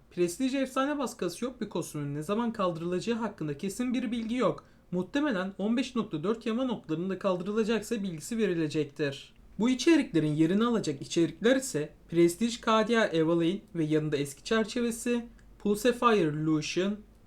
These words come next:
Zihin Harekatçısı Ezreal ve son Prestige kostüm kod adı Zed oluyor.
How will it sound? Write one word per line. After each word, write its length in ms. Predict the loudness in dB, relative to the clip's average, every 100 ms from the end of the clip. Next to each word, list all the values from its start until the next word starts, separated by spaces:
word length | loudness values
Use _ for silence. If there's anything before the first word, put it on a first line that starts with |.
| -20
Zihin 400 | -6 0 2 2
Harekatçısı 680 | 2 2 0 -2 -4 -4 -8
Ezreal 600 | -2 -2 -2 0 2 2 -2 -16 -8 -6
ve 100 | 2
son 220 | 2 2
Prestige 540 | 0 -2 -2 -6 -6 -4
kostüm 360 | -4 -4 -6
kod 200 | -4 -2
adı 160 | 0 0
Zed 200 | 0 0
oluyor. 400 | 0 0 -2